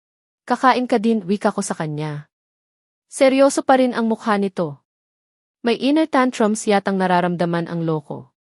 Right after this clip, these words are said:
Pwede tayong lumabas at maghanap ng mga pagkain na gusto mong kainin. Wika ulit nito na kaagad na nagpataas ng aking kilay.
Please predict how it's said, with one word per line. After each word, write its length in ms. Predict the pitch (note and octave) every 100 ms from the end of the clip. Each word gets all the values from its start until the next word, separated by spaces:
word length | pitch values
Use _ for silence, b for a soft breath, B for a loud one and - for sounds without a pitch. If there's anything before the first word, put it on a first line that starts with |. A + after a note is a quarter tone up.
| _ _ _ _ _ _ -
Pwede 320 | B3+ B3+ C#4+
tayong 320 | B3+ C4 D4
lumabas 480 | D4 C#4 G#3+ A3 -
at 160 | G#3+
maghanap 480 | G#3+ G3 G3+ F#3+ G3
ng 80 | F#3+
mga 200 | F3+ F#3
pagkain 480 | F#3 F3 F3+ E3 E3
na 80 | E3
gusto 320 | D#3 - E3+
mong 240 | D#3+ E3 D#3+
kainin. 480 | D#3 C#3+ C3 B2+ C3 _ _ _ _ _ _ _ -
Wika 240 | C4+ D4+ D4+
ulit 240 | D4+ C#4+
nito 240 | C4 G3+
na 80 | G3
kaagad 480 | G#3 - F#3 F#3 F3+
na 80 | F#3+
nagpataas 640 | F#3 F3+ - - F3+ -
ng 160 | E3+ E3 E3
aking 240 | E3+ D#3+
kilay. 480 | E3+ D3 C3+ B2